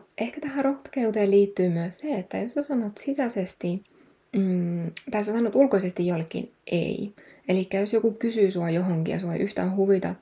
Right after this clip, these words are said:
tai, mm, joku ihminen käyttäytyy tietyllä tavalla ja se ei tunnu susta hyvältä, ja susta tuntuu vaan sanoa siinä tilanteessa, että hei, ei, et tää ei nyt oo se juttu, niin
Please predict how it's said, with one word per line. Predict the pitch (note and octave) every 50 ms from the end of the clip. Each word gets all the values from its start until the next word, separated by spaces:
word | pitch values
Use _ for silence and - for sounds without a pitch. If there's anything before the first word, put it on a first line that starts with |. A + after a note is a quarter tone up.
| _
tai, | - E3 D#3 D#3 D#3+ E3 F#3+ - - - - - - - - _ -
mm, | G3+ G3 F#3+ F#3+ F#3 - - -
joku | F3+ G3 G3+ - G3+ E3+ - -
ihminen | G3+ G#3+ G#3 A3+ G#3 F#3 F#3 F3+ F3+ F3
käyttäytyy | - F#3+ F#3+ F#3+ - - E3+ E3 E3+ E3+
tietyllä | E3 F3+ F3+ F3+ F3 E3 E3 E3
tavalla | - F3+ F3 F3 D#3+ D#3 D3+
ja | D#3+
se | F3 F#3+
ei | F3 F3+
tunnu | G3+ G#3+ G#3 F#3+ D#3+ F3
susta | - F3 F#3+ - G3
hyvältä, | F#3+ G#3 G3+ G3 F#3+ F3 E3 - -
ja | - - - F#3
susta | - G#3 G3+ -
tuntuu | - G#3 G3+ G3 G3 F#3
vaan | F#3 F3+ F#3 G3
sanoa | G3 F#3 F#3 F#3+
siinä | - G3+ F#3+ G3
tilanteessa, | G#3 G3+ F#3+ F#3 F#3 G3 G3 G3+
että | - - -
hei, | C4 A#3 G#3+ - - - _ _ _ _ _ _ -
ei, | - B3 A#3+ A3+ G#3 F#3+ F#3 F#3
et | F#3+ - _ _ _ - A#3
tää | A3+ A3 G#3+
ei | G#3 G3+
nyt | G#3 G#3 G3+
oo | G3 G3 F#3
se | F3+ - F3+
juttu, | F3 F#3 G3 G3 - _ - G#3 A#3 - - - - - - - - - - - - _
niin | - F#3+ F#3+ G3 G3 F#3 F#3 -